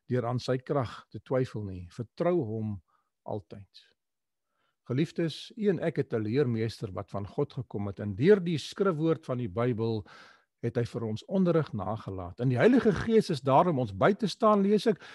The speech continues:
en ek lees in die gawe van profesie dat die engel wat aan ons sy staan as beskermengel ook vir ons help met Bybelstudie. En dan is daar geestelike mense wat rondom ons is, daar is ons ouers, as hulle nog lewe, daar is leiers in die kerk wat ek glo deur die Here gestuur word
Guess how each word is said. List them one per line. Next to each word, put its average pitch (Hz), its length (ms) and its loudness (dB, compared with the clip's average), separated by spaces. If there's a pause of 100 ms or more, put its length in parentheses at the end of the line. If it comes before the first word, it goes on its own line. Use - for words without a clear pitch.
(160)
en 151 120 2
ek 156 140 4
lees 196 220 8
in 214 80 4
die 196 100 4
gawe 208 280 4
van 185 160 2
profesie 202 340 2
dat 156 100 0
die 147 160 -2
engel 226 220 4
wat 190 180 -2
aan 170 100 -4
ons 165 180 -4
sy 214 160 2
staan 190 260 -2
as 180 180 -4
beskermengel 170 720 -2 (180)
ook 269 260 2
vir - 140 -4
ons 175 240 -4
help 135 380 -2
met 135 160 -6
Bybelstudie. 92 760 -10 (540)
En 151 100 4
dan 175 200 8
is 202 100 6
daar 202 220 8
geestelike 214 480 2
mense 175 420 4
wat 160 180 2
rondom 170 360 2
ons 160 140 -2
is, - 220 -2
daar 131 220 2
is 143 120 -4
ons 127 240 -6
ouers, 180 580 0 (400)
as 135 140 -8
hulle 135 160 -4
nog 131 200 -8
lewe, 113 520 -4 (640)
daar 123 160 0
is 113 140 -2
leiers 139 340 -2
in 147 120 -4
die 131 100 -10
kerk 151 400 -4
wat 110 180 -4
ek 113 160 -12
glo 156 240 -2
deur 120 160 -4
die 107 100 -6
Here 127 220 -2
gestuur 180 520 -8
word 107 360 -4